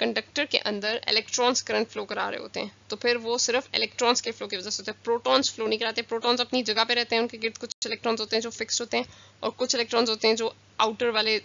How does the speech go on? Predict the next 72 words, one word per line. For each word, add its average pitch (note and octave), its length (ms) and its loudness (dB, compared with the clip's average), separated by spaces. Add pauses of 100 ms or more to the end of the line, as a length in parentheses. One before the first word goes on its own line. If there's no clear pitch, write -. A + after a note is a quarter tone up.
orbits G#3 360 -2
में A3+ 60 6
होते A3 140 2
हैं, A#3 60 4
जो A3+ 240 -4
loose A#3 300 -6
हो A#3 60 -2
जाते A3 260 0
हैं, A#3 60 0
free B3 260 0
हो A#3+ 60 4
जाते G#3 240 0
हैं, A#3 60 4
और A3+ 80 -2
फिर B3 100 0
वो A3+ 260 -2
free C4 260 -2
electrons A3 400 0
current G3 240 -4
फ्लो G3 140 -10
कराते F#3 280 -6
हैं। G3+ 120 -6
Protons B3 460 2
नहीं A#3 200 0
करा A#3+ 160 2
सकते। - 400 -6 (640)
Ions C#4 400 6
जो C4 100 6
हैं C#4 100 6
वो C4 220 0
electrolyte A#3 580 2
या A#3+ 80 2
liquid A#3 440 -2
या A3+ 260 2
हवा A3+ 300 4
में A#3+ 180 6
current A3 280 0
flow G#3+ 140 -4
कराते A3 260 -2
हैं। A3+ 100 -4
Conductor A3 360 0
के B3 140 2
अंदर A3+ 180 4
electrons A3 540 0
current G#3 220 -2
flow F#3+ 140 -8
कराते G#3 280 -6
हैं। - 280 -6 (200)
atoms B3 340 2
भी C4+ 100 -4
फ्लो A3+ 160 0
नहीं A3+ 120 4
कराते G#3+ 260 -2
हैं। - 200 2
atoms, A#3+ 480 0
तो - 140 -4
इस A3+ 120 -6
पूरी B3+ 280 -6
चीज A#3+ 240 -4
को A#3 120 -6
हम A3 260 -2
atom G#3+ 220 -2
कहते A3 180 -2
हैं G#3+ 40 0
जिसमें A3 260 -2
positive G#3 380 -4
और G#3+ 60 0
negative G3+ 360 -4
दोनों A3 140 -2
charge F#3+ 300 -6
होते F3+ 180 -12
हैं। F#3+ 60 -10